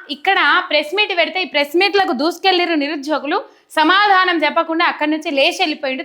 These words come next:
తీన్మార్ మల్లన్న. రైట్, తీన్మార్ మల్లన్నకి ఇది ఒక బిగ్ షాక్ అనే చెప్పుకోవాలి. సరాసరి మార్పు మొదలైంది, కోరుకున్న మార్పు ఇప్పటి నుంచే మొదలైంది. దాదాపు మొదలై ఆరేడు నెలల పొద్దైంది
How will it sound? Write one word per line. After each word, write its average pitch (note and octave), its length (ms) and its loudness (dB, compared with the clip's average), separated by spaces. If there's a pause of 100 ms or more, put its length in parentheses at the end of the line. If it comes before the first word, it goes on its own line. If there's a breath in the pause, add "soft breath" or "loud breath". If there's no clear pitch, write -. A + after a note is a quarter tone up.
తీన్మార్ A#3 400 -4
మల్లన్న. A3 340 -2 (360 soft breath)
రైట్, F4+ 240 2
తీన్మార్ G4 400 0
మల్లన్నకి E4+ 380 -2
ఇది E4 120 0
ఒక D#4+ 180 -4
బిగ్ D4 200 -6
షాక్ E4+ 240 0
అనే E4+ 180 0
చెప్పుకోవాలి. E4 480 0 (160)
సరాసరి F4+ 580 2 (420 soft breath)
మార్పు F4+ 280 2 (100)
మొదలైంది, F4+ 420 2 (120)
కోరుకున్న F#4 380 0 (160)
మార్పు C#4 340 2
ఇప్పటి G4 240 0
నుంచే G4+ 180 0 (100)
మొదలైంది. D#4+ 460 0 (400 loud breath)
దాదాపు F#4+ 360 2 (100)
మొదలై F4 260 2 (160)
ఆరేడు F4 260 2
నెలల E4+ 240 0
పొద్దైంది F4 380 -2